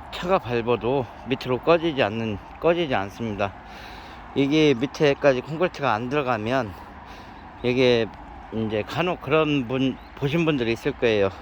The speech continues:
이 트렌치가 밑으로 하부로 쳐져서 그 좀 턱이 생긴 부분들이 있을 겁니다. 그런 부분에 하자가 나오게 되면 상당히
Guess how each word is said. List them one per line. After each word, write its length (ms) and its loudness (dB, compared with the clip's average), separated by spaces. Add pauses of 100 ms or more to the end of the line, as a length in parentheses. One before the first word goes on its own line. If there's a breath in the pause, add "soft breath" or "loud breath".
(140)
이 220 4 (600 loud breath)
트렌치가 640 4 (400)
밑으로 480 4 (720 loud breath)
하부로 300 4
쳐져서 640 2 (1040 loud breath)
그 340 4 (100)
좀 240 0
턱이 280 2
생긴 380 2
부분들이 500 0
있을 200 -4
겁니다. 400 -2 (200)
그런 240 2
부분에 360 0
하자가 440 0
나오게 360 -2
되면 320 -2
상당히 600 -2